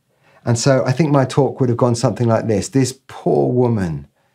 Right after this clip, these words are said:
you know, she's quenching her thirst in all the wrong places. And then it would have gone to say, you know, those poor people out there, they're quenching their thirst in all the wrong places. And our friends and our neighbours and our work colleagues and the people we meet at the school gate,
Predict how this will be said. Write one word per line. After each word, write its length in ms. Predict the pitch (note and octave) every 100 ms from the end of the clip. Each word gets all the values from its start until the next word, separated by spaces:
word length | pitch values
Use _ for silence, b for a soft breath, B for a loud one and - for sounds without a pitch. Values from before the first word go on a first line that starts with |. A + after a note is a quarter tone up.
| _ _ _ _ _ _ _ _ _
you 100 | B2
know, 140 | B2 A#2+ B
she's 240 | - C3+ A#2
quenching 560 | - - D#3+ D3 D3
her 140 | C3 C3
thirst 420 | - C#3+ A#2+ -
in 100 | B2
all 260 | C#3+ C#3 C3
the 100 | B2
wrong 240 | A#2+ A2+
places. 640 | A#2 F#2+ F#2+ - F2 - - _ _ b b b -
And 120 | B2+
then 80 | C#3
it 60 |
would 140 | C#3 C#3+
have 100 | -
gone 200 | C#3 C3+
to 100 | B2
say, 340 | - B2 B2 B -
you 100 | D3
know, 120 | C#3+ - -
those 200 | D3 D3
poor 440 | - - F3+ E3+
people 500 | E3+ F3+ F3+ C#3 A#2
out 280 | B2 A#2 A#2
there, 400 | A#2+ G#2+ F#2 - _ B B B
they're 200 | C3+ C3
quenching 560 | - - E3+ D#3 D3+ C#3
their 160 | C3+
thirst 500 | B2+ D3 B2+ G#2 -
in 220 | A#2 A2+ -
all 200 | C#3+ C3+
the 100 | A#2+
wrong 240 | A#2+ A#2
places. 580 | - G#2 G2+ - G2+ F#2+
And 180 | B2 B2+
our 120 | B2
friends 480 | - - D3 C#3 A#2
and 100 | A2+
our 100 | A2+
neighbours 440 | C3 C#3 C3 A#2
and 100 | A2
our 140 | G#2+
work 320 | A2+ C3+ C3+ -
colleagues 360 | B2 G#2+ G#2
and 120 | A2+
the 60 | A2
people 400 | - D#3+ D3+ C3
we 120 | B2+
meet 220 | B2+ C3+
at 160 | B2 G#2+
the 60 | A2
school 300 | - C3+ A2
gate, 300 | A#2 A2